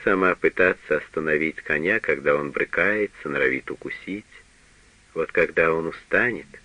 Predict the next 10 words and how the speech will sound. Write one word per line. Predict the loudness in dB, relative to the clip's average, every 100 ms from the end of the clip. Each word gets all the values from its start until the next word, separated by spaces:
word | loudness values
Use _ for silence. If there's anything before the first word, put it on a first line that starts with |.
| _ _ _ _
уходится, | -10 -2 4 4 4 -8 -16 -20 -20 _ _ _ _
вот | -4 -4 2
тогда-то | 2 4 2 2
и | 0
пришло | 2 0 2 4 4
время | 4 4 2 -2
сказать | 0 4 4 4 2
ему | 0
ласковое | 2 0 -2 0 0 0
словечко, | -2 0 -2 -2 -4 -6